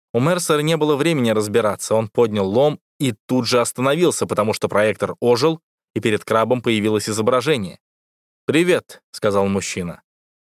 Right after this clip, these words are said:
"Извините, что напугал вас". Мерсер уставился на него.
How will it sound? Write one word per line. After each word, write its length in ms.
"Извините, 500
что 180
напугал 480
вас". 380
Мерсер 360
уставился 560
на 80
него. 320